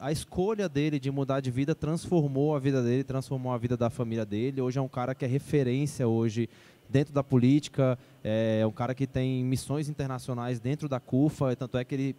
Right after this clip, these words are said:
foi, assumiu o posto de presidente global da cufa em dois mil e quinze, nesse evento da onu. E é um cara que pra gente serve de uma inspiração muito grande. E eu pedi um vídeo pra ele também, que é o Preto Zezé, lá de Fortaleza. Pode botar aí.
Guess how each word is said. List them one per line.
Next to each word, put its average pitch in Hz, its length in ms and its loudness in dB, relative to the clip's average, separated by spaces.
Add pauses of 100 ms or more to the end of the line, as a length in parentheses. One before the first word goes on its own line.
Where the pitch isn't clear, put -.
(160)
foi, - 260 -8
assumiu 135 640 2
o 139 80 2
posto 135 440 0
de 123 80 0
presidente 123 420 -2
global 117 340 4
da 117 140 0
cufa - 240 0
em 120 40 -2
dois 113 140 2
mil 120 140 2
e 123 40 2
quinze, 131 360 -2
nesse 139 300 0
evento 127 280 -2
da 123 140 -2
onu. 127 380 0 (640)
E 127 80 0
é 135 40 2
um 143 60 0
cara 147 180 -2
que - 80 -12
pra 170 160 0
gente 160 220 -4
serve 175 240 4
de 165 80 4
uma - 20 4
inspiração 175 400 0
muito 180 200 0
grande. 180 520 0
E 175 60 0
eu 190 100 4
pedi 180 220 2
um 185 80 6
vídeo 170 180 4
pra 170 140 2
ele 156 80 0
também, 156 300 0
que 180 100 0
é - 20 8
o 156 140 8
Preto 147 340 0
Zezé, 139 520 0 (180)
lá 123 140 -2
de - 100 -8
Fortaleza. 143 640 -2 (220)
Pode 123 240 -6
botar 127 220 -10
aí. - 120 -10